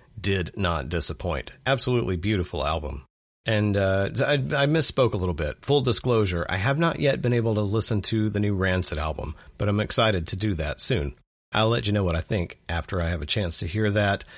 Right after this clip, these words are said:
So let's get into the release radar. This is everything that's coming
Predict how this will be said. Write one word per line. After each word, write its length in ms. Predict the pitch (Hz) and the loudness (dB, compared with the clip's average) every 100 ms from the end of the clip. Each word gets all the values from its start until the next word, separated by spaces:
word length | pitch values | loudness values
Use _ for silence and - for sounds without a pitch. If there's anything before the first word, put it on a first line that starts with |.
| - - - | -20 -18 -4
So 500 | - 180 143 92 - | 2 6 6 4 0
let's 320 | 139 160 175 | 0 2 0
get 180 | - 160 | 2 4
into 300 | 143 127 131 | 4 2 2
the 100 | 117 | 2
release 440 | 101 110 120 110 - | 2 4 4 2 2
radar. 360 | 98 90 78 | 2 2 0
This 220 | 87 127 | 0 0
is 100 | 151 | 2
everything 480 | 135 123 120 110 113 | 2 2 2 2 2
that's 180 | 98 - | 2 -2
coming 480 | - 131 127 120 | -4 0 2 2